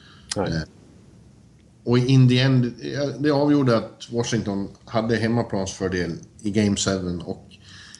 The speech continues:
Speaker 2: lite mer erfarenhet av den sortens matcher. Eh, Islanders kom ju inte till det. De fick väga elva skott på hela matchen.
Speaker 1: Ja, det är
Speaker 2: Eller
Speaker 1: det.
Speaker 2: kom fram med elva skott snarare. Det var ju Washington som hindrade dem från, från att komma fram med mer.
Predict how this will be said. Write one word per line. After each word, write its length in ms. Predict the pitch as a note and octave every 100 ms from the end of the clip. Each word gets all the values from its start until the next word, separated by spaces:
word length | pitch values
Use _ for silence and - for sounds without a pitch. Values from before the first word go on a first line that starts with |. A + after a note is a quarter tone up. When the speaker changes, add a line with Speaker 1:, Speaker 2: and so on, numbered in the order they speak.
| -
Speaker 2:
lite 320 | A2+ A#2+ A#2+
mer 360 | A#2 A2 G#2+ A#2+
erfarenhet 500 | B2 A#2 G#2+ F#2+ F#2
av 100 | F#2
den 320 | F#2+ F2+ F2
sortens 420 | - G#2 F#2 E2+ F#2
matcher. 480 | F#2+ - G#2 D#2+ A#1
Eh, 960 | - E2+ D#2+ - - - - - - A2+
Islanders 360 | A#2+ G#2 -
kom 120 | - G#2+
ju 60 |
inte 160 | G2 A2
till 260 | - A#2
det. 60 | E2
De 120 | E2+
fick 260 | F#2+ F2+ -
väga 280 | G2+ G#2 F#2 - - -
elva 280 | A2+ A#2+ A#2+
skott 360 | - C3 C3
på 60 | F#2+
hela 100 | F#2+
matchen. 380 | A2 B2+ - - - -
Speaker 1:
Ja, 80 | G#2 - -
det 40 | B2
är 40 |
Speaker 2:
Eller 120 | B2 C3+
Speaker 1:
det. 60 |
Speaker 2:
kom 120 | B2 A2+ - -
fram 280 | B2+ G#2 G2+
med 140 | F#2
elva 200 | F#2+ F#2+
skott 280 | F2+ G2 -
snarare. 340 | - F#2 F#2+
Det 60 | F#2
var 140 | A2+
ju 120 | A2 G2+ - - -
Washington 460 | C3 B2+ B2 A2+
som 180 | G#2 A2
hindrade 340 | A#2+ C3 F3
dem 160 | C3+ E2+
från, 340 | F2+ E2 D#2+ -
från 280 | - E2 D#2+ - _ _ _ _ - -
att 80 | G#2
komma 180 | A2+ G#2+
fram 200 | G#2+ G2+
med 80 | F#2+
mer. 260 | F2+ E2